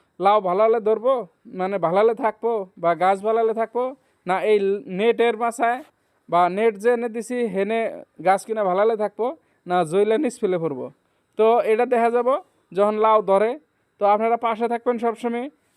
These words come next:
আমি লাউ ধরার পরেও ভিডিও দেখামো যে লাউ খড়ির মধ্যে কীভাবে ধরে, মানে যেটা খড়ি দিয়ে গাইতে দেওয়া আছে, ওটা কিন্তু শক্ত। আর এই জালটা অল্প নরম থাকবো, যেহেতু, এই, এর সুতলি, মানে সুতা,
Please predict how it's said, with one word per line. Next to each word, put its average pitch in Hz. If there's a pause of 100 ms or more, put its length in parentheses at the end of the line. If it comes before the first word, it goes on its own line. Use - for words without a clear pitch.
আমি 196
লাউ 220
ধরার 208
পরেও 220
ভিডিও 214
দেখামো 196 (340)
যে 185
লাউ 196
খড়ির 233
মধ্যে 214
কীভাবে 226
ধরে, 208 (360)
মানে 175
যেটা 190
খড়ি 233
দিয়ে 220
গাইতে 208
দেওয়া 214
আছে, 226 (300)
ওটা 202
কিন্তু 233
শক্ত। 233 (380)
আর 175
এই 202
জালটা 208
অল্প 208
নরম 226
থাকবো, 208
যেহেতু, 202
এই, 151
এর 160
সুতলি, 247 (180)
মানে 180
সুতা, 220